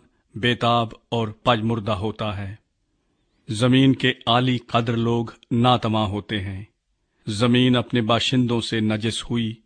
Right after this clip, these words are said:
क्योंकि उन्होंने शरीयत को अदूल किया, आइन से मुनहरिफ हुए, अहद अबदी को तोड़ा। इस सबब से लानत ने जमीन को निगल लिया और उसके बाशिंदे मुजरिम ठहरे,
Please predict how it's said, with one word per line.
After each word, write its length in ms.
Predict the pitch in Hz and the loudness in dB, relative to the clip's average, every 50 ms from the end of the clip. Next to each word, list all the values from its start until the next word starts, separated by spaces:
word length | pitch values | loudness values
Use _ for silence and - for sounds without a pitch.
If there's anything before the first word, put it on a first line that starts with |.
| _ _ _ _ _ _ _ _ _ _ - | _ _ _ _ _ _ _ _ _ _ 0
क्योंकि 280 | - 143 135 131 - 135 | 2 2 2 4 2 0
उन्होंने 520 | - - 143 135 101 123 131 127 131 131 | 2 2 2 2 4 4 4 4 4 2
शरीयत 500 | 123 - - 123 123 131 131 127 123 - | 2 0 0 0 2 2 2 0 -2 -2
को 160 | - - 123 123 - - | -4 -4 -4 -4 -2 -4
अदूल 380 | 131 120 113 127 120 113 104 101 | -4 -2 0 0 0 0 -2 -4
किया, 420 | - - 110 107 104 104 104 104 - _ _ _ _ _ _ _ _ _ _ _ _ _ _ _ _ _ - 127 | -6 -4 -4 -2 -2 -4 -4 -8 -12 _ _ _ _ _ _ _ _ _ _ _ _ _ _ _ _ _ 0 2
आइन 300 | 127 135 143 139 143 139 | 4 6 6 6 4 4
से 220 | - - - 131 | 2 2 2 2
मुनहरिफ 600 | 123 123 131 127 110 95 110 107 107 104 - - | 4 4 4 2 2 0 -2 -2 -2 -4 -6 -8
हुए, 320 | 113 104 107 104 104 107 - _ _ _ _ _ _ _ - | -6 -6 -4 -4 -6 -8 -12 _ _ _ _ _ _ _ -2
अहद 380 | 131 113 127 127 120 131 131 - - | 0 0 0 0 2 0 0 0 2
अबदी 320 | 131 127 120 117 107 127 113 | 0 0 0 0 -2 -2 -2
को 140 | - - 107 | -2 -4 -6
तोड़ा। 480 | - - 110 104 101 98 98 101 107 _ _ _ _ _ _ _ _ _ _ - | -4 -4 -4 -4 -4 -4 -6 -8 -12 _ _ _ _ _ _ _ _ _ _ -4
इस 180 | 143 123 - - | -4 -2 -2 -4
सबब 280 | - 113 113 123 123 | -2 2 4 2 2
से 380 | - - - - 117 113 110 - _ _ _ _ - | 2 -2 -4 -4 -2 -2 -4 -6 _ _ _ _ -4
लानत 480 | 113 113 117 123 127 127 131 127 127 - | -2 2 4 4 4 4 4 2 2 0
ने 100 | 131 120 | 0 0
जमीन 420 | 110 104 - 113 107 120 123 117 110 | 0 0 0 0 2 2 2 2 0
को 160 | - - 110 | 0 -2 0
निगल 280 | 107 113 117 113 113 107 | 0 0 0 0 -2 -2
लिया 380 | 107 107 110 110 107 110 117 117 _ _ _ _ _ - | -2 -2 -2 -2 -4 -4 -6 -10 _ _ _ _ _ 0
और 260 | 117 117 117 120 - - | 2 2 2 0 -2 -6
उसके 360 | 131 - - - - 117 113 | -6 -6 -6 -6 -4 -2 -2
बाशिंदे 760 | 104 104 107 107 - - - 120 113 107 110 107 107 - - - | 0 0 -2 -2 0 -2 -2 -2 -2 0 0 -2 -4 -4 -2 0
मुजरिम 420 | 113 123 120 127 120 117 113 110 | 0 0 2 2 2 2 2 0
ठहरे, 460 | 101 - 120 107 98 107 104 95 107 | -2 -2 -6 -6 -6 -6 -8 -10 -10